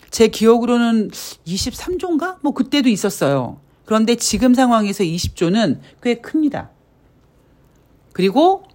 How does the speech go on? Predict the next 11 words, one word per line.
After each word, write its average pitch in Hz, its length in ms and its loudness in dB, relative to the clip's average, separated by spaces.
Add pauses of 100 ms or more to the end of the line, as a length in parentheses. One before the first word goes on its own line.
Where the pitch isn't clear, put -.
(460)
인생이나 254 480 6
주식이나 220 380 -2
한쪽 269 240 0
방향으로만 233 400 2
가는 170 220 0
게 180 80 0
없다고 143 480 -4
지금 196 360 -8
미국의 220 420 -6
브이아이엑스 185 1600 0
지수도 220 560 0